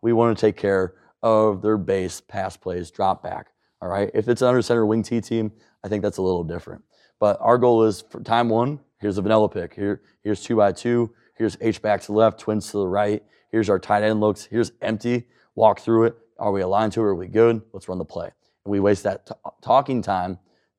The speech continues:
or no, I shouldn't say waste. We use that downtime, individualized talking time with our linebackers and D Bs during seven on seven. So now we can actually go in the team and fly again.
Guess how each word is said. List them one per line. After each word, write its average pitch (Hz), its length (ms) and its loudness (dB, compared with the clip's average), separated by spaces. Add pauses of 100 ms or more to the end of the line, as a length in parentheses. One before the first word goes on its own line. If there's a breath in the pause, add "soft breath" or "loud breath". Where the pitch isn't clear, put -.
or 101 360 4
no, 104 100 -4
I 101 80 -2
shouldn't 98 260 -4
say 98 160 -4
waste. 92 440 -4 (200)
We 117 100 -2
use 117 140 2
that 95 200 2
downtime, 110 600 0 (200)
individualized 113 600 2
talking 131 340 0
time 98 300 -4 (300 soft breath)
with 120 160 -2
our 104 120 4
linebackers 101 580 2
and 98 100 -4
D 101 80 -2
Bs 104 220 0
during 87 180 -6
seven 101 260 -2
on 90 140 -6
seven. 113 480 0 (300 soft breath)
So 107 220 0
now 117 540 0 (960)
we 123 100 0
can 113 140 4
actually 107 380 0
go 107 320 4
in 107 60 -2
the 95 80 -2
team 143 280 -2
and 98 160 -10
fly 92 260 -6
again. 98 280 -2